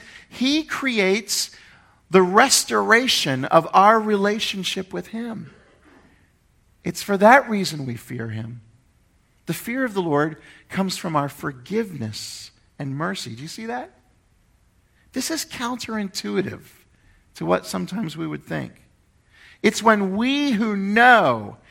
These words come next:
that we can't stand before God, we know that, all fall short.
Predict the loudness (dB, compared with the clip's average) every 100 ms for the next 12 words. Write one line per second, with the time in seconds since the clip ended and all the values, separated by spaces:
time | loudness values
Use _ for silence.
0 | -14 2 2 4 0 0 -2 -2 -2 -4
1 | -2 0 0 0 -2 2 2 4 2 0
2 | -10 -18 -18 _ _ _ _ -2 0 4
3 | 4 4 0 -8 -4 4 4 4 0 0
4 | -2 -10 -12